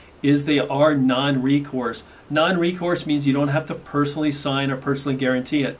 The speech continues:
It is all based on your L L C. So the lender's not gonna come back after you if something goes wrong and the loan goes upside down or you can't pay it or anything else like that.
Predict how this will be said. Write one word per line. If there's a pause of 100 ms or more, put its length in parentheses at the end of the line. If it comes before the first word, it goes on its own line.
It
is
all
based
on
your
L
L
C.
So
the
lender's
not
gonna
come
back (140)
after
you
if
something
goes
wrong (300)
and
the
loan
goes
upside
down
or
you
can't
pay
it
or
anything
else
like
that.